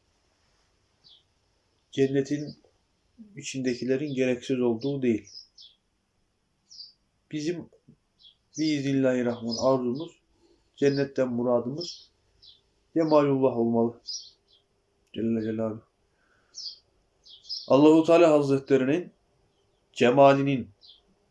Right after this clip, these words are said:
görülebilecek bütünüyle,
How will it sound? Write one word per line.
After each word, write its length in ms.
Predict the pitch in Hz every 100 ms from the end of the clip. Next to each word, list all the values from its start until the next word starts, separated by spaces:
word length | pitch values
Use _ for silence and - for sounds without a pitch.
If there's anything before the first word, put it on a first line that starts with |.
| -
görülebilecek 1120 | 117 139 160 170 160 156 151 135 120 - - _ _ _ _ _ -
bütünüyle, 760 | 135 135 165 185 151 117 -